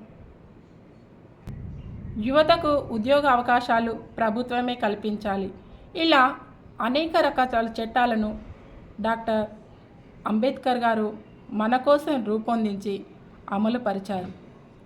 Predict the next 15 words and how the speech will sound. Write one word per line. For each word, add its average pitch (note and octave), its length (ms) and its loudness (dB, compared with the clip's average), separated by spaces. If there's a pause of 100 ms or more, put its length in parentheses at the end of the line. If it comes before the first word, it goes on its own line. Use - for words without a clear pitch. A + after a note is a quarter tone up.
(380)
అవి C#4 180 4
ఇప్పటికీ D4 500 0
కూడా C#4 220 0
మనం A#3+ 380 2 (240)
అనుభవిస్తున్నాం. A#3 880 -2 (540)
ఆ A3+ 100 0
చట్టాలలో C4+ 840 2
ఏమాత్రం C4+ 680 0 (120)
చిన్న A#3 160 0
తేడా A#3 580 0 (120)
కలిగినా G#3+ 460 -2 (420)
మనం G#3 380 -2 (960)
రాజ్యాంగ A#3 600 2
హక్కు A3+ 360 -2
ద్వారా G#3+ 460 0